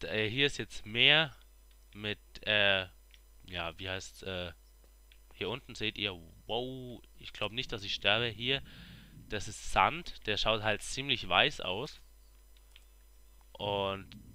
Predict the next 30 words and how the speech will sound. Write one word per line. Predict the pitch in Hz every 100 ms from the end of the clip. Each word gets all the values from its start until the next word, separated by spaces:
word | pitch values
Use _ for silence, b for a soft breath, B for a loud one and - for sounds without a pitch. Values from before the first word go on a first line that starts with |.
| -
irgendwie | 131 156 151
schaut's | 139 123 107
komischerweise | - 139 131 113 117 120
der | 107
gan-, | 104 117 131
die | 120
ganzen | 113 117 -
Felsen | - 117 135 123
unter | - 131 143 123
Wasser | 113 113 120 107
wie, | 110 110 110
äh, | 98 104 104 101 98 b b b - -
wie | 104 104 104 104 104 101 90
blaue | 107 95 110 104
Felsen | - 92 90 95
aus | 90 90 92
und | 95
nicht | - -
grau, | - 92 95
wie | 95 90
es | 90
eigentlich | 92 90
gehört, | 92 95 98 95
wie | 87
hier. | 87 98 - b b b b b - - - - - - 95
Rock, | 95 - - - - -
das | 95
ist | 101 - -
grau. | 98 92 90 87 - - - - - b b b -
Und | 101 101 101 98 95 90 -